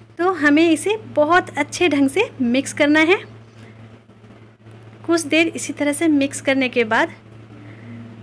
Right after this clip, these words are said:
अब ये हो गया, मैं निकाल कर दिखाती हूँ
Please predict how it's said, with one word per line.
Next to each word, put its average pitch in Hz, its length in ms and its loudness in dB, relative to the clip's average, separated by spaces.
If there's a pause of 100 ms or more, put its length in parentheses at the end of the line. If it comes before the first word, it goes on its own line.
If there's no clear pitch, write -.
(560)
अब 262 140 -2
ये 320 160 2
हो 214 340 -6
गया, 254 240 0 (960)
मैं 285 180 2
निकाल 240 360 2
कर 269 160 -2
दिखाती 240 500 -6
हूँ 311 200 0